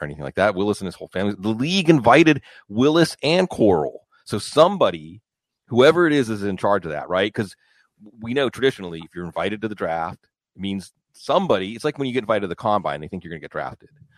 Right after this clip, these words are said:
When you get invited to the draft, they think you're gonna go in the first round. So, so there is a gap to make up here. And what's great, Paul and Jeff, is that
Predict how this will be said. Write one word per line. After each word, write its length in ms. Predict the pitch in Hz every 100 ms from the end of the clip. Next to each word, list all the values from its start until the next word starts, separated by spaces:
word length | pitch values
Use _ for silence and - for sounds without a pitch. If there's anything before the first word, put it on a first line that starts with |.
| _
When 80 | 98
you 80 | 104
get 100 | 110
invited 240 | 98 113
to 60 | 113
the 80 | 101
draft, 280 | 101 87 82
they 60 |
think 200 | 78 85
you're 80 | 78
gonna 120 | 73
go 140 | 73 67
in 60 |
the 100 | 71
first 220 | 67 65
round. 240 | 71 67 - _ _ _ _ _
So, 280 | - 101 104 104
so 140 | 107
there 180 | 104 110
is 180 | 131 139
a 60 | 98
gap 440 | 85 87 85 101
to 80 | 104
make 220 | 87 82
up 160 | 90 -
here. 320 | 113 120 120 _ _ _
And 340 | 104 104 104 104
what's 180 | 110
great, 360 | - 127 170 -
Paul 520 | 113 95 82 90 101 _ _ _
and 100 | 87
Jeff, 280 | 92 90 95 - _ _
is 140 | 101
that 180 | 92 104